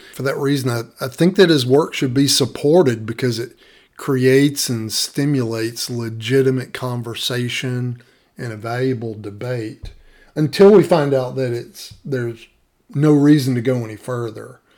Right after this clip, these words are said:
So, you know, there's certainly tons of material out there that isn't worth supporting and isn't worth uh, spending any more time, because on the surface, you know,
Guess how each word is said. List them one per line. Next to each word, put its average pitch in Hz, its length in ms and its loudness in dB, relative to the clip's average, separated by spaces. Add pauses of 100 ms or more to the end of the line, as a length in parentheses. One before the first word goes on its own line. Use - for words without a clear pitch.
(360)
So, 110 560 -6 (340)
you 139 180 -8
know, 117 560 -10
there's 151 540 0
certainly 139 680 -2 (100)
tons 190 460 -4
of 127 40 -4
material 123 580 -4
out 110 260 -8
there 113 240 -6
that - 260 -14
isn't 135 420 2
worth 107 520 -8 (380)
supporting 110 840 -8 (540)
and 123 200 -10
isn't 151 420 4
worth 110 520 -6 (560)
uh, 110 280 -8
spending 120 800 -4
any 147 220 2
more 120 300 0
time, 123 340 -4
because 117 280 -4
on 120 180 -6
the 104 80 -10
surface, 127 800 -4
you 117 160 -10
know, 104 320 -12